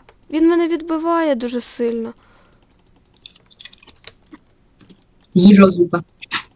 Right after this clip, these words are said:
Speaker 1: Все, є, я вбила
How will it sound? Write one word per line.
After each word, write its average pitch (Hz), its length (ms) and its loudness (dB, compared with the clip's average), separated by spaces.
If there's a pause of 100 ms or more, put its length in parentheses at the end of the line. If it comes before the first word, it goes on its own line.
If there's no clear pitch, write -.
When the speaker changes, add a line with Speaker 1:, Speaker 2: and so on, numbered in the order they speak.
(1080)
Speaker 1:
Все, 294 340 2
є, 262 260 2
я 262 300 2
вбила 233 520 0